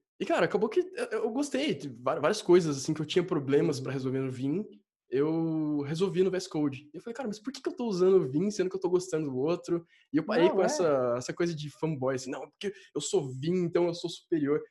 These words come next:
Speaker 1: Não, cara, o, o V S Code tá funcionando melhor pra mim, cara, e tá tudo bem.
Speaker 2: Claro, é isso aí, não, mas é isso mesmo.
Speaker 1: Até tava trocando ideia com a Akita um tempo atrás, e ele tá usando o Windows, e ele fala, "Cara, vem me julgar, cara, ninguém tem, tem...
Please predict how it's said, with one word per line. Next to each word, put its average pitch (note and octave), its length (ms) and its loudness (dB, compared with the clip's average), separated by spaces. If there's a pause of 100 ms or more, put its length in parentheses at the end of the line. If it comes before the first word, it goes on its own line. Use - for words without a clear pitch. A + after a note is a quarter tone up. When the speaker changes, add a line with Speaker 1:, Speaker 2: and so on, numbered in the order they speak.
(120)
Speaker 1:
Não, F#4+ 200 0
cara, E3+ 280 2
o, B2+ 200 -2
o G#3 40 -2
V A3 60 2
S - 100 -2
Code C#4+ 220 -4
tá - 80 -6
funcionando A#3+ 400 4
melhor A3 220 6
pra A3 160 2
mim, F#3+ 200 2
cara, A2 240 -8
e G#2+ 60 -12
tá G3 180 -12
tudo F#3 180 -4
bem. C3+ 200 -6 (260)
Speaker 2:
Claro, E3 480 -4
é D3 100 -6
isso D3+ 180 -14
aí, A3+ 240 -4
não, D#3+ 120 -8
mas C#3+ 140 -8
é D#3+ 80 -4
isso F3+ 160 -12
mesmo. F3 260 -8 (380)
Speaker 1:
Até C3+ 140 -2
tava D3+ 200 -2
trocando C#3 320 -2
ideia B2+ 140 2
com B2+ 100 -4
a A#2+ 40 -4
Akita A#2+ 500 -8
um - 60 -20
tempo B2+ 160 -12
atrás, B2 360 -4
e C3+ 40 -2
ele C#3 100 -2
tá E3+ 80 -2
usando D3 260 0
o C#3 40 -2
Windows, F#3+ 520 -2
e G3+ 60 -4
ele G#3+ 80 -2
fala, F#3+ 240 -2
"Cara, A3 280 -2
vem F3 200 0
me G4 100 2
julgar, F4 340 4
cara, C#3 280 -4
ninguém B3+ 240 0
tem, G#3+ 340 0
tem... C#3+ 400 -4